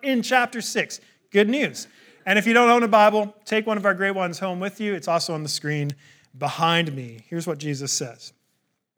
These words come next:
"Beware of practicing your righteousness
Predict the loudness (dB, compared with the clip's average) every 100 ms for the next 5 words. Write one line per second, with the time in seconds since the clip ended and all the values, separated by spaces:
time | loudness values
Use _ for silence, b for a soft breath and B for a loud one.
0 | _ _ _ _ B B B -2 2 8
1 | 8 8 4 -2 -16 _ _ _ -20 -20
2 | 2 6 6 2 -6 -2 0 0 -4 2
3 | 4 4 2 -4 -2 -2 -2 -2 -4 -6